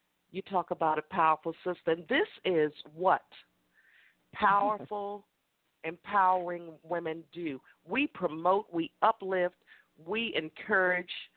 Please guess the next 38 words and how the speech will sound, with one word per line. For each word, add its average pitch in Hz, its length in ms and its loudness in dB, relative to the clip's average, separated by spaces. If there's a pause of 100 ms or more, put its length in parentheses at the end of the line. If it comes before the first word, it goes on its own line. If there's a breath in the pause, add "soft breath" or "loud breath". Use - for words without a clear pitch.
(140 soft breath)
we 214 240 -2 (220)
complement 196 680 0 (140)
each 196 320 -8 (100)
other. 156 300 0 (320 loud breath)
So 185 80 -2
this 180 240 2
is 226 100 -8
a 156 80 -2
topic 151 440 0
that 156 100 -2
we'll 160 140 -4
get 151 160 -6
into 147 440 -8 (300 soft breath)
at 151 140 0 (100)
some 175 160 0
point 165 260 -4
in 147 120 -4
time 143 320 2
during 139 220 -4
one 170 180 -2
of 143 80 -6
our 135 120 -2 (140)
chats, 139 240 0 (220)
but 135 200 2 (560 loud breath)
this 226 120 4 (100)
is 220 100 -8
what 196 140 -2
it's 185 140 -6
all 175 140 2
about. 170 240 0 (100)
So - 100 -16 (180)
tell 285 220 2
everybody 214 420 -2
who 202 100 -8
you 185 160 -6
are 170 100 0
and 160 100 -8
what 175 120 -4